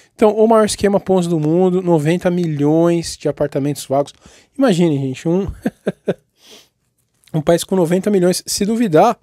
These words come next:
a, a, as famílias, né, que não têm uma residência no Brasil, claro, n-, n-, não se tratando só de pessoas, né, mas de famílias, noventa, noventa milhões de apartamentos,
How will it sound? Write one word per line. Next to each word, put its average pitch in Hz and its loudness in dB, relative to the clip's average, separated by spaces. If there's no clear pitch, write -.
a, 147 -4
a, 139 -4
as - -10
famílias, 165 0
né, 151 -2
que 175 -6
não 156 0
têm 190 -4
uma 196 0
residência 156 -4
no 151 -4
Brasil, 143 -2
claro, 143 2
n-, 127 -6
n-, 135 -8
não 135 -4
se - -12
tratando 143 -8
só 143 -2
de 151 -6
pessoas, 156 -2
né, 147 -4
mas 135 -4
de 139 -10
famílias, 147 -6
noventa, 165 0
noventa 170 -2
milhões 185 0
de 170 0
apartamentos, 156 -4